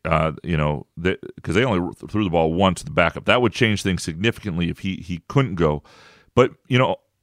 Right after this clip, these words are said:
Penn State's offense, for all the crap it's taken, and, you know, they fired their offensive coordinator, and, uh,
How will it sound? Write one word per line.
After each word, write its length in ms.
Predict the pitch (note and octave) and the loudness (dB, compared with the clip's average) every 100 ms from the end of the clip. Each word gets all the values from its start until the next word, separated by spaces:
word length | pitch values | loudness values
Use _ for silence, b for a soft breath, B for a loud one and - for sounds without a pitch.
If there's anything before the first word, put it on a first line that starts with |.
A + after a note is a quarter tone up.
| _ _ _ _ _ _ _ - | _ _ _ _ _ _ _ -2
Penn 200 | D3 F#3 | 0 2
State's 280 | - G3+ C#3+ | 2 0 4
offense, 420 | B2 C#3 G2+ E2 | 4 6 2 -2
for 160 | - G2 | 0 4
all 180 | C3 C3 | 4 4
the 120 | B2+ _ _ _ _ | 0 _ _ _ _
crap 360 | - A#2 A#2 A#2+ | -6 0 2 0
it's 160 | G#2+ - | -4 -2
taken, 440 | G#2 F#2+ D2 C2 - | 0 0 -4 -6 0
and, 300 | E2+ E2 - _ _ _ - | 0 0 -4 _ _ _ -6
you 60 | E2 | -2
know, 120 | E2+ | -2
they 60 | |
fired 340 | E2 A2 A2 G#2 | 0 2 2 4
their 100 | G2+ | 4
offensive 440 | F#2+ F#2+ F2+ E2 | 4 2 -8 -10
coordinator, 580 | - F#2 F#2 F2 F2 E2+ | -4 -2 0 0 0 0
and, 180 | D#2+ E2 | -2 -4
uh, 220 | E2+ C#2+ | -10 -14